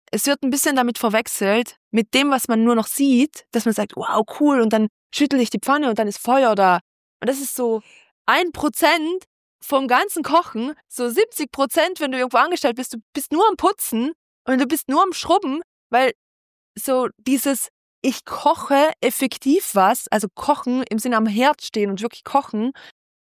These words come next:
das machst du so wenig. Also das ist prozentual wirklich der geringste Teil vom ganzen Ding. Also es ist ganz viel Organisation, ähm,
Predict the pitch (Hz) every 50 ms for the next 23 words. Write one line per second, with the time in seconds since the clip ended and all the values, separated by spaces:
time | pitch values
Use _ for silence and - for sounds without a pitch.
0 | _ _ - - 214 - 294 311 - - 226 202 247 294 320 277 269 277 294 285
1 | 247 214 226 269 269 - - _ _ _ _ _ _ _ _ _ _ - - 226
2 | - 240 214 247 240 - 240 - - - _ _ _ _ _ - 254 277 - -
3 | 294 277 - 254 247 247 254 269 269 247 220 254 277 - 269 247 - _ _ _
4 | _ _ _ _ - 240 226 233 269 302 330 381 349 - - - 262 233 240 269
5 | - 262 233 220 220 226 247 - - 233 226 196 208 208 202 180 165 208 202 214
6 | 226 - 247 233 - - - - 247 269 269 - 269 262 - 226 247 233 226 220
7 | 226 - 247 226 - - 180 170 170 175 175 180 - _ _ _ _ _ _ _
8 | - 196 208 214 214 202 208 208 208